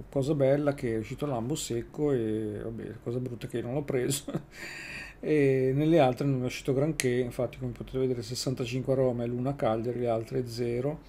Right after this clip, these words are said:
Quindi non è, non è semplice, come dico sempre, piedi per terra. E comunque il mio programma, i miei programmi comunque ce l'avete sempre sotto i video,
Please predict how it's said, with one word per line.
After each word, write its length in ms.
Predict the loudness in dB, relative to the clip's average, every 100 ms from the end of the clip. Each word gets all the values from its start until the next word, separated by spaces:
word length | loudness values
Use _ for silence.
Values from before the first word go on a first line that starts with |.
| -18 -18 -18 -18 -20 -20 -20 -2
Quindi 580 | 4 6 6 6 6
non 180 | 6 4
è, 100 | 2
non 160 | 2 0
è 80 | 0
semplice, 680 | 2 2 2 -2 -2 0 0
come 220 | 0 -2
dico 200 | 0 0
sempre, 460 | 4 4 4 2
piedi 200 | 0 -2
per 180 | 0 -2
terra. 680 | 6 10 12 10 8 6 4 0 -8
E 680 | -2 0 0 0 -2 -4 -4
comunque 540 | -6 -4 -4 -2 -2
il 120 | -2
mio 280 | -2 -4 -4
programma, 880 | -2 -2 0 2 2 2 -2 -4 -4 -8 -14 -16 -14 -16 -18 -8
i 100 | -2
miei 160 | -2 0
programmi 420 | 2 2 2 0
comunque 240 | -2 -2
ce 100 | 0
l'avete 360 | 0 0 0 0
sempre 500 | 2 0 0 -2 -4
sotto 380 | -2 -4 0 0
i 60 |
video, 640 | 4 4 8 10 10 8